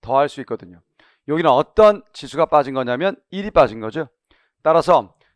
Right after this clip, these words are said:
요 두 개를 더하면 뭐가 돼요? 요거 없어지고 마이너스 알파가 되죠. 그럼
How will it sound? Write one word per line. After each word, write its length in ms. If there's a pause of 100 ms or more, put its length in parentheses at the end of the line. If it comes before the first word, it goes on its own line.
(160)
요 540
두 160
개를 560
더하면 600 (560)
뭐가 400
돼요? 280 (680)
요거 200
없어지고 640 (260)
마이너스 640
알파가 320
되죠. 320 (500)
그럼 180